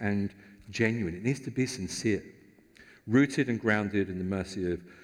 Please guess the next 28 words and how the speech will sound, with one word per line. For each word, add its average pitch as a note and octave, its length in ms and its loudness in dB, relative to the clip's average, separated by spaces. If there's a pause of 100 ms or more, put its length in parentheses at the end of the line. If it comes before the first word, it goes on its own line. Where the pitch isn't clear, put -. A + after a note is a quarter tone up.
(200)
God, F2+ 400 2 (400)
our F#2 120 -2
love F#2 320 2
for - 160 -10
one F#2 140 -4
another E2+ 280 -4
needs E2 240 -4
to - 80 -20
be E2+ 140 -6
sincere. E2 520 -10 (160)
And G#2 140 0
it's - 380 0 (440)
out C3+ 280 2
of B2+ 100 -4
the B2 80 0
love A#2+ 360 4
that G2+ 140 -6
God A2+ 260 4
has G#2+ 120 -6
shown G2+ 400 0
us - 560 -2
in A2+ 160 2
and G2+ 140 0
through G2 240 0
his F2+ 180 -8
Son, F2 240 -4
Jesus E2 340 -8
Christ, - 560 -18